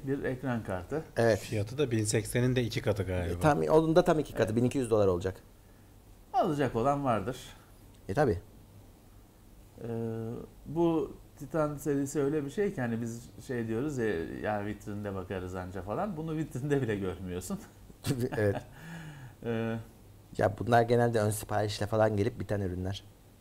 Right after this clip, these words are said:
Speaker 1: Öyle, öyle.
Speaker 2: Ama bayağı fark var. Yani üç bin beş yüz seksen dört çekirdeğe çıkıyor iki bin beş yüz altmıştan. Şey yok hala, H B M yok. Yine G-, G D D R beş X.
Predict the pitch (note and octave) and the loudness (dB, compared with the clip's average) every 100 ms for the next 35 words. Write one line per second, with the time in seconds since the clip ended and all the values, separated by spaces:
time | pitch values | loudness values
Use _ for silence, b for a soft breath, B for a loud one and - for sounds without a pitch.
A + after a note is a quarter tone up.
0 | - - - - C4+ F#2+ F2 - B2+ F#2+ | -20 -20 -20 -10 -6 -6 -8 -10 -6 -6
1 | F2 - B B B B - - - - | -8 -14 B B B B -20 -20 -14 -2
2 | C3+ C3+ A#2+ A#2 G2+ G#2 F#2+ G2+ G2+ G2+ | 2 6 8 8 8 4 2 4 4 2
3 | G2+ - A2 G#2+ - - G#2+ - A2 A2 | -2 -2 2 2 2 -6 -6 -4 -4 2
4 | A2 A2 G#2 G2+ G2+ G#2 G#2+ - G2 F#2 | 2 0 -6 -4 0 2 0 -2 0 0
5 | - F#2+ F#2+ F2+ G2+ F#2+ F#2 - G#2 B2+ | 0 0 0 0 0 -2 -4 -4 -4 -4
6 | - - A2+ A2+ A2+ A2 G2 G2 G2 - | -8 -2 2 4 4 4 4 4 0 0
7 | A2+ G#2+ A2 B2 - - G#2+ G#2+ G#2 - | 2 2 2 -4 -10 -10 -2 0 0 -4
8 | - A2+ G#2 - G#2+ A2 G#2 G#2+ G2+ G#2+ | -8 -6 -6 -6 -4 -2 0 0 2 4
9 | G2+ G#2 - D3 - | 4 2 -2 -6 -8